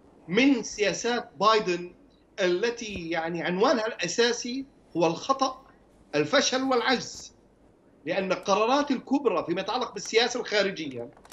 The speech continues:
دعني أ-، يعني أعطيك بجردة حساب سريعة لبايدن، و-، ويشهد الله أنها موضوعية وبالإمكان التحقق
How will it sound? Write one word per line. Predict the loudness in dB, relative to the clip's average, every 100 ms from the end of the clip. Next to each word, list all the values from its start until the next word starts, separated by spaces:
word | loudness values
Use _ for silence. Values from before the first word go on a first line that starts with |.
| -20 -4
دعني | 0 2 2
أ-، | 2 2 0
يعني | -4 -6 -6
أعطيك | -6 -2 0 2
بجردة | -2 4 2 4 -2
حساب | -4 -6 -2 -2 -2
سريعة | -2 2 2 2 -2 -6 -14 -2
لبايدن، | 0 4 2 2 0 -4 -6 _ _ _
و-، | -4 -2 -2 -8
ويشهد | -10 0 0 2 0
الله | -2 2 2 0 -4
أنها | -4 -2 -2
موضوعية | 0 2 4 4 4 2 0 -4 -6
وبالإمكان | 0 2 2 0 0 0
التحقق | -2 -4 -4 -4